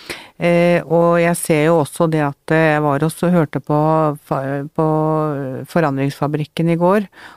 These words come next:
og hørte på Barnevernsproffene. Eh, og der var det barn som hadde hatt alle odds imot seg, og når jeg stå-, satt og fikk se hvordan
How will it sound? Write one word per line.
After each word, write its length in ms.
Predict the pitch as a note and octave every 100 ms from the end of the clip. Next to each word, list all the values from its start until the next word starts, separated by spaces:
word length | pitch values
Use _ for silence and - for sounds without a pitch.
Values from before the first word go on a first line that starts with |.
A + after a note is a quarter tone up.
| -
og 360 | E3+ E3+ E3+ E3+
hørte 280 | D#3+ -
på 200 | D3 D#3 D#3
Barnevernsproffene. 1080 | D#3+ C#3+ C#3 B2 C#3 - D#3+ - E3 F3 F#3+ _ _ _ - - - - _
Eh, 420 | E3 E3+ E3 E3
og 160 | E3 E3
der 200 | D#3 D#3+
var 220 | F3 C3+
det 340 | D3+ E3+ F3+
barn 280 | F3+ D3 C#3
som 220 | C#3 E3+
hadde 160 | D#3+ F3+
hatt 360 | F3 D#3+ _ -
alle 300 | - E3 E3
odds 360 | F3+ D#3 D3+
imot 320 | F#3+ F3 D3 -
seg, 240 | G3 G#3
og 140 | F3 D3+
når 160 | D3
jeg 100 | D#3+
stå-, 520 | - - E3+ D#3+ E3
satt 420 | D#3+ - D3 - E3+
og 80 | E3
fikk 160 | F3+
se 260 | - - C#3+
hvordan 640 | C#3+ D#3 D3+ D3+ D3+ D#3+